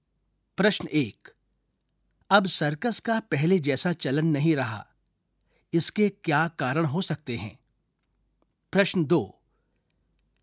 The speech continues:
ऐसे और कौन-कौन से खेल तमाशे हैं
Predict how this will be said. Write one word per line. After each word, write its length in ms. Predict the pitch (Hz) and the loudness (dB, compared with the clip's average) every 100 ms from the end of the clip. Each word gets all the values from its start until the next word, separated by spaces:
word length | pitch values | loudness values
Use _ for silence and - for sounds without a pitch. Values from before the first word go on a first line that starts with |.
| _ - | _ 0
ऐसे 340 | 151 165 240 | 2 4 2
और 380 | 196 139 147 240 | 0 2 2 2
कौन-कौन 560 | - 170 170 180 160 156 | 0 2 2 2 2 0
से 200 | - 185 | 0 -4
खेल 300 | - 139 151 | -2 -2 -2
तमाशे 440 | 135 107 107 - | -2 -4 -4 -2
हैं 240 | 135 120 | -2 -4